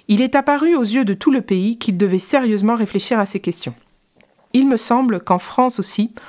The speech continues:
on manque d'alphabétisation raciale. Mais, et je fais une parenthèse, je pense que le processus est en cours. Je me souviens encore très bien de nos premières rencontres en France, en deux mille dix-neuf,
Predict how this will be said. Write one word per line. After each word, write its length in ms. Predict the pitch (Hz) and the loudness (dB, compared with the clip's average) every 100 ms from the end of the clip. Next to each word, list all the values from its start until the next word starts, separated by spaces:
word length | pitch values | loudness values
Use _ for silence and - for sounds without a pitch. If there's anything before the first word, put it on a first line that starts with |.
| - - | -10 0
on 80 | 190 | 2
manque 260 | 214 233 | 2 2
d'alphabétisation 800 | 196 190 185 170 - 185 170 - | 0 0 -2 -2 -2 -2 -2 0
raciale. 540 | 208 165 - 131 151 147 _ _ _ _ _ _ _ - - - - - | -2 -4 -4 -6 -6 -14 _ _ _ _ _ _ _ -20 -20 -20 -10 0
Mais, 220 | 330 349 | 0 2
et 80 | 233 | 2
je 100 | 226 | 0
fais 160 | 226 269 | 0 0
une 140 | 233 | 0
parenthèse, 640 | 214 202 202 247 277 254 - - - - | 0 -2 0 0 0 -4 -18 -20 -20 -2
je 140 | 247 | 0
pense 240 | 285 349 | 2 0
que 100 | - | 0
le 80 | 220 | -2
processus 640 | - 233 240 202 - 285 - | 0 -2 0 -4 0 -2 0
est 160 | 233 208 | -2 0
en 80 | 180 | -2
cours. 380 | - 156 - _ _ - - - - | -2 -6 -6 _ _ -20 -20 -20 -12
Je 100 | - | 2
me 100 | 233 | 2
souviens 300 | 262 302 302 | 2 0 0
encore 240 | 285 233 226 | 0 0 -4
très 220 | - 311 | 0 0
bien 180 | 302 330 | 2 2
de 100 | 254 | 2
nos 120 | 214 | 0
premières 440 | - 285 285 277 | 0 0 2 2
rencontres 520 | 226 220 240 233 - - | 0 0 0 -2 -4 -4
en 100 | 185 | -4
France, 540 | 185 - 233 311 - - - | -4 0 0 0 -10 -6 -2
en 100 | 190 | 2
deux 120 | 240 | 2
mille 180 | 240 185 | 0 -2
dix-neuf, 640 | 175 185 208 262 - | -2 0 -2 -2 -10